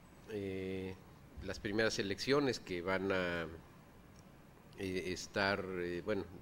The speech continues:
donde hay un candidato por este Partido Nacional Revolucionario frente a un personaje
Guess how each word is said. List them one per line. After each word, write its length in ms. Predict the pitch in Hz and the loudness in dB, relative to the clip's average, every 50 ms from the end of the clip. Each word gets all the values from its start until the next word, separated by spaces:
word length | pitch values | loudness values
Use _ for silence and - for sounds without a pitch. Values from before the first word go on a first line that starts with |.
| - | 0
donde 240 | - 95 90 85 101 | 0 0 4 4 4
hay 140 | 104 104 104 | 4 4 4
un 80 | 104 | 2
candidato 640 | 98 101 92 92 98 107 117 127 139 135 - 117 95 - - - - - - | 0 0 0 0 2 4 6 6 6 6 2 0 0 -2 -6 -14 -18 -12 -8
por 160 | 98 95 90 | -6 -2 -2
este 460 | 98 98 - - - - 98 95 90 | -2 -2 -2 -6 -2 0 0 0 0
Partido 640 | 85 - 98 92 92 - - 107 104 101 101 98 95 92 | -2 -2 -2 -2 -2 -4 -6 -6 -2 0 2 2 2 2
Nacional 440 | 90 92 90 - - 95 98 101 98 | 2 0 0 0 0 0 2 2 2
Revolucionario 680 | 95 104 104 107 110 107 - 127 120 131 143 147 147 135 | 2 0 -2 -2 -4 -4 -2 0 4 4 4 4 2 0
frente 540 | - - 107 101 98 - - 110 107 - - | 0 0 0 0 0 0 0 2 2 2 0
a 140 | - 87 90 | -2 -2 -2
un 220 | 98 98 101 98 | -2 -2 -2 -4
personaje 720 | 92 - - - - - 87 92 95 95 92 - 107 101 | -4 -6 -6 -6 -4 -4 -2 0 0 0 0 0 -2 -2